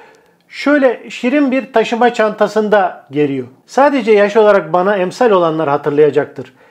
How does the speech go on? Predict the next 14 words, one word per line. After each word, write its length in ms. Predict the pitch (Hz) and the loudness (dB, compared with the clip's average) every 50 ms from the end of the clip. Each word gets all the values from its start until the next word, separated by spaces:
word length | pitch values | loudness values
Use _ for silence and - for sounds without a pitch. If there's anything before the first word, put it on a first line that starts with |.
| _ _ _ _ | _ _ _ _
Bizler 340 | 165 208 226 220 240 262 262 | -4 -4 -2 2 2 2 2
ilkokula 500 | 277 285 285 - 277 240 - 202 196 185 | 2 -2 -2 -2 -2 -2 0 0 0 0
giderken 600 | 170 180 160 196 202 175 - - 170 214 233 - - _ _ _ | 0 0 0 0 -2 -2 -2 -4 -4 -4 -4 -10 -20 _ _ _
o 160 | 247 277 247 | -2 -2 2
dönemin 320 | 262 240 - 202 196 190 190 | 2 2 2 2 0 0 0
okul 300 | 190 185 185 - 269 - | 0 -2 -2 -4 -6 -4
çantaları 560 | - 185 180 160 - 175 165 160 160 160 160 | -2 -4 -4 -2 -2 0 0 0 0 0 0
da 200 | 277 277 269 - - | -2 -2 -4 -4 -2
tam 240 | - 254 214 190 | -2 -2 0 2
da 120 | 196 196 180 | 0 0 0
bu 120 | 175 151 | -2 2
boyutlardaydı. 640 | 147 151 147 147 143 143 135 127 127 131 117 110 - _ _ _ _ | 4 4 4 2 0 -6 -8 -6 -8 -12 -14 -14 -20 _ _ _ _
Her 260 | _ - 294 302 285 | _ 0 2 2 2
neyse, 380 | 269 247 220 - 180 151 127 | 2 0 0 0 -2 -4 -4